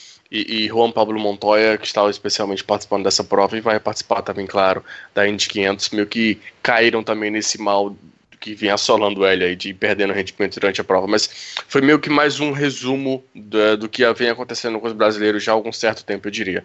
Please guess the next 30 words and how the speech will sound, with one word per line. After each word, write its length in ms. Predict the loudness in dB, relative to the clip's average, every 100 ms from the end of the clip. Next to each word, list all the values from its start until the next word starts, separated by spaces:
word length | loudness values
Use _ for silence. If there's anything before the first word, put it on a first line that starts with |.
| -10 -16 -2
É 60 | 0
uma 100 | 2
pena 200 | 2 0
só 120 | 0
pelo 200 | 0 0
Tony, 200 | 0 0
porque 220 | -2 0
realmente 460 | 2 2 2 0 -2
ele 60 |
nem 120 | -2
teve 300 | 0 -2 2
chance 600 | 4 4 4 2 2 0
de 120 | -2 -2
mostrar 480 | 0 0 2 4
alguma 320 | 4 2 -2 -6
coisa, 340 | -8 -10 -10
né? 160 | -12 -12 -14 -14 -2
É, 220 | 2 4
apenas, 480 | 2 -4 -4 -2 -2
principalmente 540 | -4 -8 -6 -4 -6
porque 380 | -6 -2 0 0 -2 -20 -2
ele 140 | 2
até 240 | 2 4 2
consegue 480 | 0 -2 0 0 0
andar 240 | 2 0
próximo 580 | 0 2 2 0 -6 -6
do, 280 | -4 -6 -6
do 140 | -8
Dixon, 520 | -4 -4 -4 -2 0
né? 160 | 0